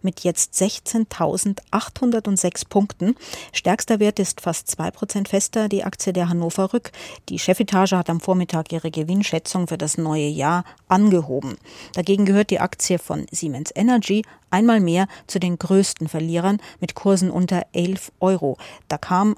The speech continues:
am Freitag die Herabstufung einer U-S-Investmentbank auf Untergewichten. Auch das Kursziel wurde gesenkt und seitdem hat es keine neuen negativen Nachrichten mehr gegeben.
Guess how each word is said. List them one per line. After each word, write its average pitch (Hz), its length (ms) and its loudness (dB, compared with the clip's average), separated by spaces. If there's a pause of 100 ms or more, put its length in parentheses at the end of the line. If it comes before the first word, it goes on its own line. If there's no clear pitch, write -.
am 151 120 -10
Freitag 196 800 -2
die 156 180 -4
Herabstufung 185 720 -2
einer 170 320 -2
U-S-Investmentbank 175 1080 -2
auf 160 240 -6
Untergewichten. 208 840 0 (360)
Auch 185 180 2
das - 300 -4
Kursziel 196 960 0
wurde 165 200 -2
gesenkt 156 480 -2
und 170 160 -2
seitdem 165 540 -2
hat 214 140 -4
es - 180 -6
keine 240 460 2
neuen 180 520 2
negativen 156 600 -4
Nachrichten 180 500 -4
mehr 190 120 -2
gegeben. 196 400 -2